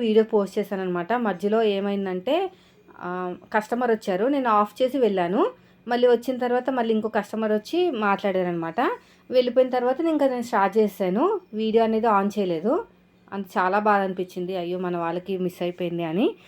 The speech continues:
ఇంకెట్లనో వ్లాగ్స్ ఛానల్లో కూడా మన స్టిచ్చింగ్ ఛానల్ వాళ్ళు ఉంటారు కదా, పోన్లే వాళ్ళకైనా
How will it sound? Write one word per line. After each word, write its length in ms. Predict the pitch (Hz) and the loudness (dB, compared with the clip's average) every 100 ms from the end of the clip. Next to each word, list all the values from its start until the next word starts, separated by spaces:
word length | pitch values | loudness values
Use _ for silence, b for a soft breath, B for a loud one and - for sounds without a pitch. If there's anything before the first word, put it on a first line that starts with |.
| B B | B B
ఇంకెట్లనో 480 | 202 214 190 220 240 240 | 0 0 0 -2 -2 2
వ్లాగ్స్ 320 | 202 190 - | 4 2 2
ఛానల్లో 240 | 226 220 220 | -2 0 0
కూడా 100 | 220 220 | 0 0
మన 80 | 208 | -4
స్టిచ్చింగ్ 340 | 208 185 214 208 | -6 -6 -4 -2
ఛానల్ 220 | 202 196 | -2 -2
వాళ్ళు 140 | 190 180 | -2 -2
ఉంటారు 220 | 175 180 175 | -2 -4 -4
కదా, 140 | 175 294 453 b b _ - | -4 -4 -4 b b _ -6
పోన్లే 200 | 202 208 202 | -2 0 2
వాళ్ళకైనా 340 | 180 185 202 | 0 0 0